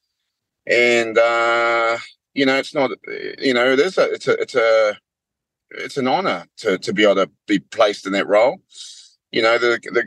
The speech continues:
you know, the guys on the Titanic, they didn't want to be the last ones on the, on the Titanic helping young women and, and, and kids into the boats. They would have been wanting to be on a, a, you know, nice, no-, warm boat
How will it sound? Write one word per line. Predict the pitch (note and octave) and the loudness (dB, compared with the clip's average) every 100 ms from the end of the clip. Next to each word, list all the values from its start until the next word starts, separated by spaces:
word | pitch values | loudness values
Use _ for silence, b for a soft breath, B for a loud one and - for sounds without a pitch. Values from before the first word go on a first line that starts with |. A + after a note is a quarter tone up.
| - | -4
you | - | -2
know, | A#2+ A#2 | 0 2
the | G#2+ | 2
guys | C#3 B2+ B2+ | 2 2 -2
on | A2+ | -6
the | |
Titanic, | - B2 G2+ C3+ B2+ B2 - | -2 -2 -2 -2 0 -2 0
they | D3 | -2
didn't | C#3 A2+ G2+ | -2 -8 -6
want | A2+ C#3 A#2+ - - | -2 -2 -2 -10 -18
to | - G#2 | -12 -10
be | - A2+ | -4 -2
the | G#2 | 2
last | A2+ A#2+ A#2 - | 2 2 0 -2
ones | A#2+ A#2+ A2+ - - _ _ _ _ _ _ - | -4 -4 -8 -16 -20 _ _ _ _ _ _ 0
on | B2+ B2+ | 2 2
the, | A2+ G#2 | 0 0
on | A#2+ | 0
the | B2 | 0
Titanic | - A#2+ G#2 B2+ B2 A#2+ - | 0 0 0 -2 -2 -2 -4
helping | - B2+ A#2+ A2 | 0 0 0 -4
young | A2+ A#2+ A2+ F#2 | -2 -4 -4 -4
women | A#2+ A#2+ A#2 | -2 0 -2
and, | G#2+ G#2 | -4 -4
and, | G#2+ A2+ | -4 -4
and | G2 G#2+ | -4 -8
kids | G2 C#3+ A#2 | -2 0 2
into | B2 A#2+ | 0 -2
the | G#2 | 0
boats. | A#2 C#3 - | 2 2 0
They | B2 C#3 | 0 0
would | C#3+ | -2
have | A2+ | -6
been | A#2 A#2 | -10 -12
wanting | A#2 C3+ C3+ | -4 -2 -2
to | A#2+ | 0
be | B2 | 0
on | A#2+ | 2
a, | A2+ A2 - | -2 -2 -4
a, | |
you | A2 | -2
know, | A#2+ | -2
nice, | B2 B2+ C3+ - - - | 0 0 -2 -2 -12 -2
no-, | B2 - | -2 -2
warm | A2+ B2+ C3+ B2 | 0 2 2 4
boat | - C3+ | 2 2